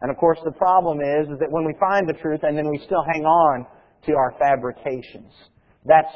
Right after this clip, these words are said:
faith according to Robert Langdon, according to Dan Brown as he writes these books. But that's not faith according to Scripture. Hebrews chapter eleven and verse one. Hebrews chapter eleven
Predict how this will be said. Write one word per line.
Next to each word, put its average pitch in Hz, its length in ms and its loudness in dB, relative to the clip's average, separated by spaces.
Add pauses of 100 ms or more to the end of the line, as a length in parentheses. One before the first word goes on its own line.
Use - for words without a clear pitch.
(120)
faith 143 340 -2
according 139 640 -2
to 131 240 -6 (220)
Robert 113 340 -4
Langdon, 180 480 -4 (380)
according 143 480 -4
to 131 320 -8 (480)
Dan 123 440 -8 (120)
Brown 123 580 -8
as 113 140 -18
he 123 80 -8
writes 117 400 -8
these 110 160 -14
books. 160 400 -12 (1080)
But - 120 -6
that's 208 160 2
not 226 240 -4
faith 190 180 -4
according 143 320 -4
to 117 60 -12
Scripture. - 480 -12 (400)
Hebrews 214 360 2 (100)
chapter 185 300 0
eleven 139 420 4 (580)
and 123 140 -4
verse 139 280 2
one. 131 400 -4 (680)
Hebrews 220 480 2
chapter 208 320 6
eleven 170 580 8